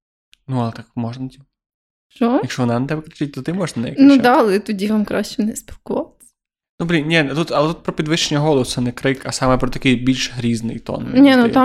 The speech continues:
Speaker 2: там саме про крик пише.
Speaker 1: Крик?
Speaker 2: Да, підвищувати голос до крику.
Speaker 1: А, тоді
Speaker 2: Не просто підвищувати голос, а прям до крику.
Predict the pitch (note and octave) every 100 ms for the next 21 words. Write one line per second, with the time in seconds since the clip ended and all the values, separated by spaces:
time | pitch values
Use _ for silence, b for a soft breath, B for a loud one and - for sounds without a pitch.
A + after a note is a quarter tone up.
0 | D#4+ F4+ - - C#4 C#4 C#4 B3 A#3+ A#3+
1 | C#4 - G#3 G3+ - G#3 - _ - G#3
2 | A3 G#3+ G#3+ F#3+ A#3+ - A3+ G3+ A3 G3+
3 | G#3 G#3+ F#3 G3 - F#3+ F3 G3 - b
4 | b B2+ C#3 D3+ C#3+ A#2 - B2 C#3 D#3
5 | - _ _ _ _ _ A3 G3 G#3+ A3
6 | - G#3 F3+ E3+ - G3+ F#3+ - G3 G3
7 | F#3 G3 G3 - F#3+ F#3 F3+ - G#3+ -